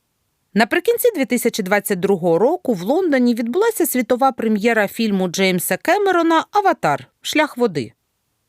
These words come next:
Стрічка має ознаки епосу. Сюжетна лінія,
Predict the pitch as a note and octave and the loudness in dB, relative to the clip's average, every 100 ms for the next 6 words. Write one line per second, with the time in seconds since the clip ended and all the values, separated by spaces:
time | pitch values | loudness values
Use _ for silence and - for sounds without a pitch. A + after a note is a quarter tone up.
0 | _ - A#3 E4+ - - G#4+ C#4+ D#4 F4+ | _ -6 0 0 2 0 2 4 2 2
1 | C4 G#3 A3+ A#3+ - - A#3+ A3+ - - | 0 2 2 2 -2 2 2 2 -2 -10
2 | - G3 _ _ _ _ - - D4+ A#4+ | -12 -14 _ _ _ _ -8 -2 0 0
3 | - F#3 D#3 G3+ A#3 G3+ F#3 | 2 0 0 0 2 2 -2